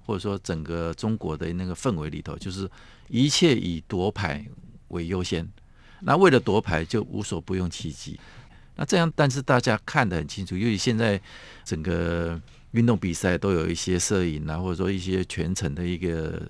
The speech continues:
转播，或者说一些录影等等。啊，如果你做了什么不正当的一个事情或动作的话，很容易就被检查出来啊，甚至后来被大家放大，那整个就，就被讨论。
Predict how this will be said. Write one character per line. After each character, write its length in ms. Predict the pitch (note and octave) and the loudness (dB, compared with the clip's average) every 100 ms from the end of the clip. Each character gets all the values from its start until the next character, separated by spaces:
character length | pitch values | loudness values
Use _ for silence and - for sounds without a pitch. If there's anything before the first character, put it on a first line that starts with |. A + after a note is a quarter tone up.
| - | -6
转 180 | D2 C#2+ | -6 -4
播， 180 | F#2+ F2 | -4 0
或 140 | G#2 | 0
者 40 | |
说 220 | D#2+ G2 F#2+ | 0 0 0
一 80 | |
些 320 | F2+ G2 F#2 E2+ - | 0 0 0 -2 -4
录 200 | G#2+ F#2 | -4 -4
影 160 | D2+ D2+ | -6 -8
等 160 | E2+ E2+ | -6 -4
等。 100 | D#2 - - - - - | -6 -6 -18 -20 -20 -10
啊， 100 | F2 F2 | -6 0
如 80 | |
果 100 | B2 | 2
你 100 | G#2+ F2+ | 4 2
做 200 | - A2+ | 4 6
了 80 | F2 | 6
什 140 | D#2 | 2
么 140 | D#2 - - - | -4 -8 -16 -10
不 80 | G2 | 0
正 280 | - G#2 | 4 4
当 240 | F2+ F#2+ F#2 | 4 2 2
的 140 | F2 | 0
一 100 | F2 | -2
个 280 | E2 F2+ D#2 | -4 -6 -6
事 200 | D#2 G2 | -6 -6
情 240 | D#2+ D#2 | -6 -6
或 120 | D#2 F#2 | -6 -4
动 200 | F2+ E2 | -4 -4
作 200 | F2+ C#2+ | -4 -4
的 40 | |
话， 160 | C#2+ - - - - | -6 -10 -14 -20 -14
很 160 | - F2+ | -4 0
容 180 | F2 G#2+ | 4 4
易 80 | |
就 100 | G#2+ | 4
被 160 | G2+ G#2+ | 2 2
检 160 | F2 D#2 | 0 -2
查 200 | D2 D2 | -4 -6
出 220 | - E2+ | -4 -4
来 140 | C#2+ - - - | -4 -8 -20 -12
啊， 100 | D#2+ | -6
甚 180 | E2 F#2+ | -2 0
至 220 | F#2+ F#2 - | 0 -2 -2
后 160 | G#2+ | 0
来 180 | F2 F2+ - | 0 0 -2
被 100 | F2+ | -2
大 180 | F2+ | -2
家 220 | E2+ F2 D#2 | -2 -2 -2
放 220 | F#2 D2+ - | -4 -4 -4
大， 120 | D#2+ - - - | -4 -6 -20 -6
那 160 | F2 | -4
整 140 | F2 E2 | -4 -4
个 100 | E2 | -4
就， 220 | F2 F2+ D#2+ | -2 -2 -2
就 120 | A2 | -4
被 200 | - F2+ | -2 -4
讨 180 | - D2 | -4 -6
论。 180 | E2 | -6